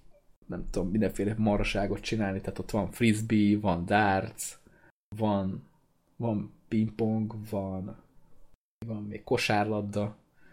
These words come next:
De hogy ott egyikre s-, tehát az egyik sem egy ilyen játék, hanem úgy, mintha tényleg ott lennél egy ilyen kurva nagy közösség, ott dobálgatsz össze-vissza, tehát hogy nincsenek szabályok semmire. Mondjuk ott mindig van egy tíz éves, vagy egy tíz éves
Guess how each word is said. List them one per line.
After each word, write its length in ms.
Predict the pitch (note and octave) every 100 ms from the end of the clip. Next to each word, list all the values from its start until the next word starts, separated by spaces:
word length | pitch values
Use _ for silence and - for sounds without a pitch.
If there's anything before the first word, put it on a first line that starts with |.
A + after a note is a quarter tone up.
| - - _ _ _ -
De 100 | A2
hogy 120 | C3+
ott 280 | C#3 - -
egyikre 320 | - D3 A#2+ A#2+
s-, 240 | - - -
tehát 160 | C3
az 120 | D3 C#3+
egyik 200 | D3+ B2
sem 160 | B2+
egy 140 | A2+ A#2+
ilyen 160 | G#2+
játék, 460 | G#2+ G#2 G#2 - D3
hanem 240 | - F#3
úgy, 140 | F#3+ F#3
mintha 260 | G3+ E3+ -
tényleg 260 | D3+ G2+
ott 160 | A2+ G2+
lennél 300 | G#2 G#2 G#2
egy 160 | G#2 A2
ilyen 320 | G#2+ G#2 A#2+ -
kurva 300 | - A#2 F#2+
nagy 120 | F2+
közösség, 400 | - F3 E3+ D3
ott 60 | B2+
dobálgatsz 500 | A#2 F2+ F2 F2+ -
össze-vissza, 580 | F2+ - - F#2 - F2
tehát 180 | G2+
hogy 100 | G2
nincsenek 280 | G#2+ G2+ -
szabályok 420 | - A#2+ G2 D#2+
semmire. 500 | - A#2+ A2+ G#2 G#2 - - - - - - - _ _ _ _ _ _ _
Mondjuk 240 | - A#2+ A#2+
ott 60 |
mindig 180 | C#3 A#2
van 120 | G#2
egy 80 | G2+
tíz 200 | G2 G2+
éves, 400 | G2+ G2 G2+ - -
vagy 120 | A2
egy 80 | G2
tíz 180 | - F#2+
éves 240 | G#2+ G#2+